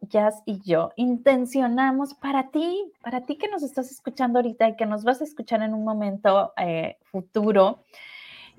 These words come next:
y decíamos, Ok, ¿qué es lo que necesitan? Esa, es, eso que les preocupa ahorita, eso que les inquieta su alma, su ser,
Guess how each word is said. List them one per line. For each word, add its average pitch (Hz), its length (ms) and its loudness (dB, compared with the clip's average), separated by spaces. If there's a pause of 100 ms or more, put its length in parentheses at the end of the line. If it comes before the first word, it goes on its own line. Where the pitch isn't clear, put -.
y 240 500 4
decíamos, 202 920 0
Ok, 180 200 -6 (1120)
¿qué 277 380 12
es 285 240 0
lo 214 280 2
que 208 140 -2
necesitan? 226 960 -4 (1400)
Esa, 233 380 2
es, 240 380 2
eso 240 300 6
que 254 140 4
les 208 240 2
preocupa 226 720 4
ahorita, 202 540 2
eso 233 380 -2
que 247 140 2
les 208 300 -2
inquieta 262 580 0
su 214 260 2
alma, 208 460 0
su 202 200 -10
ser, 214 540 0